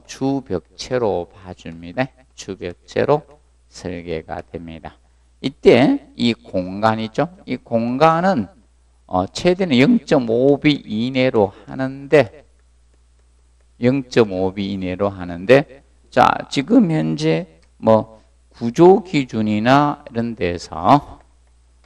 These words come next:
뭐 시방 구조 기준에서 공간은 보통 오십에서 칠십 밀리 이내로 많이 써요. 오십에서 칠십 밀리.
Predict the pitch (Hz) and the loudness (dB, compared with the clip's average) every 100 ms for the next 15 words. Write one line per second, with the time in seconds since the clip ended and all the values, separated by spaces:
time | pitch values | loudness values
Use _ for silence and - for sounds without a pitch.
0 | _ _ _ - 98 - 104 104 101 - | _ _ _ -12 -10 -8 -10 -10 -12 -14
1 | - 110 135 180 190 180 127 101 95 101 | -6 0 6 6 6 2 -2 0 0 -2
2 | 98 95 90 98 127 104 123 110 _ - | 0 0 0 2 2 2 0 _ _ -14
3 | 87 87 87 92 107 101 - _ _ _ | -12 -10 -6 -2 0 -2 -6 _ _ _
4 | - 107 123 - - 127 156 - 165 156 | -8 0 0 0 -2 0 0 0 -4 0
5 | 139 135 165 - - 196 - - 185 185 | -2 0 -4 -4 -6 -6 -6 -6 -8 -10
6 | 160 107 98 101 101 98 90 87 87 90 | -4 -4 -4 -6 -4 -4 -6 -8 -10 -12
7 | - 98 139 113 139 _ _ _ - 98 | -4 -2 -2 _ _ _ _ _ -8 -6
8 | 95 92 92 95 90 - 98 - 95 87 | -6 -4 -2 -2 -6 -10 -12 -12 -12 -12
9 | 85 85 | -12 -14